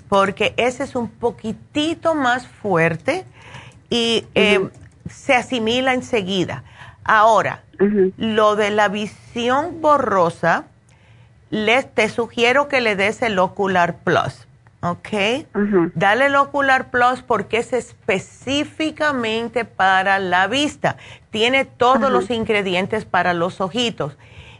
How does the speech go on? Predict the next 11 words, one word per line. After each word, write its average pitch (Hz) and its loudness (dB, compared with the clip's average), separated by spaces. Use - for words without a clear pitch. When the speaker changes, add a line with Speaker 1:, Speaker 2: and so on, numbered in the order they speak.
Speaker 1:
Y 349 0
Speaker 2:
Ok. 226 -4
Speaker 1:
como 247 2
los 233 -2
ojos 277 -2
necesitan 240 -2
también 208 -2
oxigenación, 226 -4
el 214 0
Oxy 190 -4
cincuenta. 190 -2